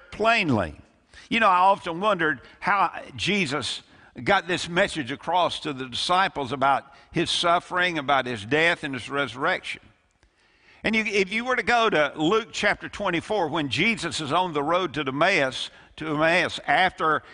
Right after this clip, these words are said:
his resurrection, he's meeting with some disciples, and the Bible says he opens the scriptures, the Old Testament scriptures,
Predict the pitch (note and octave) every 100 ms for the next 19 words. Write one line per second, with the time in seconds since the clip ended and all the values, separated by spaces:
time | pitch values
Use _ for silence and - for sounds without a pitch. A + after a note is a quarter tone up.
0 | - D#3+ D3+ D3 F3+ C#3 D3 D#3+ G3+ -
1 | A#2+ A2 B2 - - - F#3+ C3+ F#3 B3+
2 | C4 A3 F#3 - E3+ D#3+ - - A#3+ A#3+
3 | C#3 C3+ D3 - - - - F3+ D#3 G#3+
4 | C#4 A#3 - A3+ G3+ D#3 E3+ G#3+ C4+ -
5 | C4 F3+ A#3+ - - C#4+ C#4 - D#3 D#3
6 | E3+ F#3+ B3 - A#3 - F#3 - - A#3+
7 | A#3+ - D#3+ C#3+